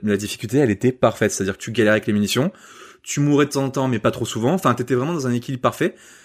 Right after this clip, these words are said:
Là, j'ai commencé un jeu en normal, je me suis retrouvé au bout de dix minutes avec le fusil à pompe,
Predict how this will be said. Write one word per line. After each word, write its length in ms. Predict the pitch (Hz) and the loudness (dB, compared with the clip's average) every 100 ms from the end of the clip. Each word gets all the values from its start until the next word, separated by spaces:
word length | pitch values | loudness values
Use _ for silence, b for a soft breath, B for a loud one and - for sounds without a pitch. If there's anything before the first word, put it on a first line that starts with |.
| B | B
Là, 160 | 113 143 | 0 2
j'ai 120 | 135 | 2
commencé 300 | 131 143 143 | -2 -4 -2
un 60 | 139 | -2
jeu 100 | 127 | 0
en 60 | |
normal, 420 | 127 120 147 185 - | 0 2 2 2 -4
je 120 | - | -6
me 60 | 123 | -6
suis 80 | 120 | -6
retrouvé 360 | - 135 131 139 | -6 -2 4 4
au 80 | |
bout 160 | 123 120 | 4 0
de 80 | 117 | -2
dix 160 | 117 | -2
minutes 180 | 127 131 | -2 2
avec 180 | 107 101 | 2 2
le 60 | 117 | -2
fusil 240 | 120 117 | 0 2
à 60 | 110 | 2
pompe, 240 | 156 | 0